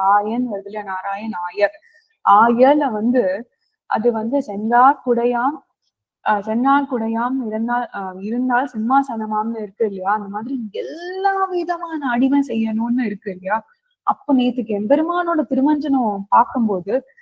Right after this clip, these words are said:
அனுபவிக்கும் போது, அங்க அந்த, அந்த ஜலம் ஒரு நித்திய சூரியா இருக்கு. ஜலத்து உள்ளுக்குள்ள வந்து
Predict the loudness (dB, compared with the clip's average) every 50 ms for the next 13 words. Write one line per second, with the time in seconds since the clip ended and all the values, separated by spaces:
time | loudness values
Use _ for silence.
0 | _ _ -2 0 2 4 4 4 2 2 0 0 -2 -4 -2 -2 -4 -4 -2 -2
1 | -2 -4 -4 -8 _ _ _ _ _ _ _ _ _ 0 2 4 6 6 4 4
2 | 4 0 -2 0 0 2 2 0 0 -2 -4 -2 0 0 -2 -2 0 2 2 4
3 | 4 4 4 4 2 2 2 0 0 0 0 0 -2 -2 -2 -2 -4 -4 -2 0
4 | 0 0 0 0 -2 -6 -10 -12 _ _ _ _ _ _ _ -10 -2 0 0 2
5 | 0 -2 -2 -2 -2 0 2 0 0 0 0 0 0 0 0 -2 -4 -6 -4 -2